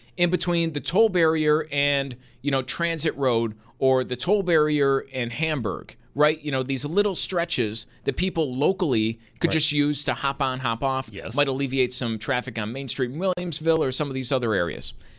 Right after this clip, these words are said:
Speaker 1: Uh, even when it came to fifteen cents, he said, "Well, no, every dime matters because we <laughs> operate and maintain the Thruway on toll revenue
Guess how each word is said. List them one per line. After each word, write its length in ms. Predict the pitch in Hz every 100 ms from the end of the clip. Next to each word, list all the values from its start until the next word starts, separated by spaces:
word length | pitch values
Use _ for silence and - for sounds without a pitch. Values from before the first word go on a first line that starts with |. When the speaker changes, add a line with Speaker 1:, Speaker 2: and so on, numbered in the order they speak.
| - - -
Speaker 1:
Uh, 100 | 135 -
even 180 | 254
when 120 | 277 269
it 60 |
came 180 | 233 247
to 160 | 220 190
fifteen 480 | - 233 - 220 214
cents, 320 | 180 110 -
he 60 |
said, 200 | 117 127
"Well, 180 | 139 143 160
no, 180 | 127
every 300 | 104 165 226
dime 320 | 226 220 240 240
matters 540 | 190 117 120 151 - _ _ - - - -
because 280 | 151 170 143
we 200 | 143 160
<laughs> 40 | -
operate 560 | 160 180 196 202 190 156
and 200 | 147 147
maintain 540 | 170 190 170 151 156
the 80 | 143
Thruway 640 | - 170 196 117 90 98 - _ _ _ _ _ _
on 220 | 131 127 127
toll 600 | - - 160 175 196 -
revenue 640 | 139 123 113 107 107 123